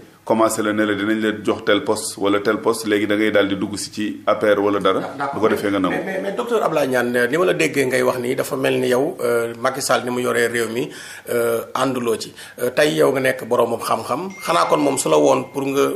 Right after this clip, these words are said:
Speaker 2: bokk si ñi liggéey réew mi, euh, doo dem?
Speaker 1: Non, xam nga, euh, non, du, bu, bu, bu ma woon pour ma bokk ci liggéey réew mi, du ma dem actuellement nii, parce que maa ngi ci opposition bi. Te,
Speaker 2: Non, mais nekk
Speaker 1: te
Speaker 2: ci opposition bi,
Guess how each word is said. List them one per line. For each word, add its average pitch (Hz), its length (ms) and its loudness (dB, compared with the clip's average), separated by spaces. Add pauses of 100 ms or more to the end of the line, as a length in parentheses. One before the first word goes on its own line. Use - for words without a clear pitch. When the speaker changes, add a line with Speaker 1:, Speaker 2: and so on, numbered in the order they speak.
(120)
Speaker 2:
bokk 135 320 2
si 127 120 -4
ñi 123 120 0
liggéey 123 300 0
réew 113 160 0
mi, 113 220 -6 (120)
euh, 107 180 -6
doo 113 200 2
dem? 104 140 -2 (1200)
Speaker 1:
Non, 123 220 0
xam 135 160 0
nga, 151 100 4
euh, 101 840 4
non, 151 280 4
du, 120 140 -2
bu, 117 180 -6
bu, 123 280 0
bu 147 100 -6
ma 175 140 4
woon 117 340 4
pour 117 120 -6
ma 107 140 0
bokk 113 280 -2
ci 107 160 -2
liggéey 104 440 -2
réew 98 180 2
mi, 92 160 -2
du 87 100 -6
ma 90 120 -2
dem 120 320 -2
actuellement 101 520 -2
nii, 95 460 -2
parce - 160 -6
que - 80 -4
maa 95 180 0
ngi 95 80 -8
ci 95 60 -10
opposition 104 540 -4
bi. 165 120 -4 (480)
Te, - 80 0
Speaker 2:
Non, 95 100 4
mais 151 200 4
nekk 175 180 -2
Speaker 1:
te 104 100 -4
Speaker 2:
ci - 60 0
opposition 151 580 -4
bi, 214 100 -6